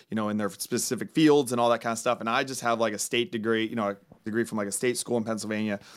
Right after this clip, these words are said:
And I felt very intimidated. Some of the students were really, really smart, you know, and I was coming from a school where the kids didn't know how to read an analog clock or didn't know who Abraham Lincoln was. So I went, like, in the kind of the other direction. And, uh,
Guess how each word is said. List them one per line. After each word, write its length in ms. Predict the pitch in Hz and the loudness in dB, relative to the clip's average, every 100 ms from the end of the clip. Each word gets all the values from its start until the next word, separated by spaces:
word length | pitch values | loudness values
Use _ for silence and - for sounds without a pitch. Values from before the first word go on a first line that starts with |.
| - - - | -20 -16 -4
And 140 | 127 | 0
I 120 | 131 | 0
felt 260 | - 151 139 | 6 6 6
very 180 | 139 123 | 4 2
intimidated. 420 | 98 127 123 104 | 0 0 2 2
Some 140 | 156 | 2
of 40 | 135 | 0
the 60 | |
students 400 | - 190 185 110 | 2 6 6 4
were 100 | 110 | -2
really, 200 | 113 113 | 0 0
really 220 | 104 101 | 0 -4
smart, 360 | 95 - 98 - _ _ _ _ _ _ _ _ - | -6 -8 -10 -14 _ _ _ _ _ _ _ _ -10
you 60 | 120 | -2
know, 240 | 120 113 - - | 0 0 -4 -10
and 100 | - | 2
I 60 | 143 | 6
was 220 | 151 123 - | 6 2 -2
coming 280 | 156 151 | 0 0
from 160 | 120 123 | 0 -2
a 40 | |
school 320 | 110 - 120 110 | 0 4 4 6
where 160 | 107 | 4
the 80 | 101 | 0
kids 200 | - 127 | -2 0
didn't 160 | 123 117 | 2 2
know 120 | 117 | 2
how 100 | 110 | 2
to 60 | 110 | 2
read 200 | 113 104 | 2 0
an 60 | |
analog 360 | 113 113 98 98 | 0 2 2 0
clock 480 | - 107 87 - - - - | 0 0 0 -6 -20 -20 -4
or 100 | 120 | 2
didn't 200 | 135 135 | 4 6
know 180 | 131 120 | 6 6
who 160 | 117 | 4
Abraham 380 | 113 120 107 104 | 2 2 2 2
Lincoln 300 | 117 113 104 | 2 2 0
was. 180 | 98 98 | -2 -4
So 80 | 107 | -2
I 60 | |
went, 260 | 104 110 101 | 0 -2 -4
like, 180 | 98 90 - | -12 -12 -14
in 100 | 110 | -10
the 60 | 104 | -8
kind 180 | 110 101 | -6 -4
of 60 | |
the 120 | 95 110 | -2 -2
other 160 | 110 | 0
direction. 500 | 101 110 143 - 95 - - - - | 0 0 0 -4 -12 -14 -20 -20 -8
And, 220 | - 131 120 | -2 2 4
uh, 220 | 110 | 2